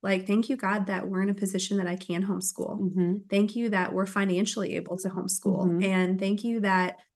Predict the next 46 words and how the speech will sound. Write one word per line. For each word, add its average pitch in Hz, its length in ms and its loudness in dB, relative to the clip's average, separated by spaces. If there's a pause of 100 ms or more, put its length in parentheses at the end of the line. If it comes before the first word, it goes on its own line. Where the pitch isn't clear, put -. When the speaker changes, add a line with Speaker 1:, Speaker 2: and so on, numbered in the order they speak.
(240)
Speaker 1:
um, 180 340 2
I 190 120 4
get 220 180 4
to 220 100 -2
change, 202 760 2 (420)
uh, 202 100 2 (160)
the 196 280 2
generational," 185 1080 2 (300)
do 196 120 -4
I 180 140 2
call 185 220 0
it 185 100 2
a 180 60 2
curse, 196 360 4
that 185 160 2
my 190 200 6
family, 185 320 2
my 196 160 6
family 214 260 4
was 190 160 2
very 185 240 4
dysfunctional. 185 600 -2
And 185 100 0
so 185 140 0
knowing 190 360 4
that 180 300 2 (1040)
what 208 260 4
I'm 214 140 8
sowing 196 420 4
today 180 640 2 (100)
is, 185 440 0
is 185 200 -2
changing 180 840 0 (160)
for 185 100 -2
my 175 140 0
kids 180 340 0
from 185 120 6
a - 40 8
Speaker 2:
Yes. 185 60 6
Speaker 1:
different 196 280 2
childhood 180 320 0
that, 185 220 -2
than 180 140 2
I 175 140 0
had 180 160 -2
had. 180 320 -4